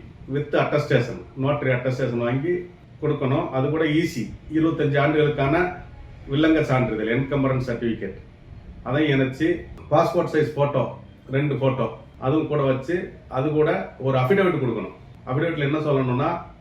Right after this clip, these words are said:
இந்த டாக்குமெண்ட் வந்து மிஸ் ஆயிருச்சு அப்படின்றது உண்மைதான், நான் இதை வந்து வேற எங்கேயும் அடமானமோ அல்லது வேற அக்ரிமெண்டோ அல்லது யார்கிட்டயோ கொடுத்து கடனோ எதுவும் வாங்கல. இது வந்து நீதிமன்றத்துல கேசஸ் போட்டிருந்தா ஒரிஜினல் வந்து கோர்ட்ல இருக்கும். அது கோர்ட்ல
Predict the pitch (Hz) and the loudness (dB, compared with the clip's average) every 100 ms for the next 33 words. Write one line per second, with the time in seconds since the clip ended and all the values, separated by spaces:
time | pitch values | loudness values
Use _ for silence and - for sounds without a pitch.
0 | - - - - 131 131 123 147 147 143 | -20 -20 -20 -10 -4 -2 2 0 0 0
1 | 147 151 123 151 143 120 117 127 117 90 | 0 0 0 2 2 2 -2 -2 -2 -4
2 | - - - - - - 123 127 131 131 | -10 -18 -20 -20 -20 -12 -6 -2 0 0
3 | 143 131 127 123 120 117 95 - 127 131 | 2 2 2 2 2 0 -4 -10 -2 2
4 | 131 135 135 143 135 131 139 123 135 135 | 2 2 2 2 2 2 2 2 2 2
5 | 131 123 127 135 131 - - 127 131 135 | 2 2 2 0 -2 -12 -8 0 2 4
6 | 135 131 123 120 143 139 123 123 127 131 | 4 4 2 2 2 2 2 2 2 0
7 | - - 131 131 123 131 131 135 131 131 | -2 -4 -2 0 0 0 -2 -2 -2 -2
8 | 123 135 131 127 131 127 - - 131 139 | 0 2 2 2 0 -4 -10 -4 0 2
9 | 131 123 120 113 110 95 - - 143 151 | 2 2 2 2 2 0 -6 -10 -2 2
10 | 151 151 160 147 131 117 117 - - 165 | 4 6 6 6 2 0 -2 -4 -2 0
11 | 170 160 160 151 156 165 147 151 151 151 | 2 0 0 0 2 2 2 2 2 0
12 | 147 147 147 123 - - - - - - | 2 2 4 0 0 -8 -14 -18 -20 -18
13 | - - - - - 131 135 175 175 | -18 -20 -20 -18 -4 -2 2 0 2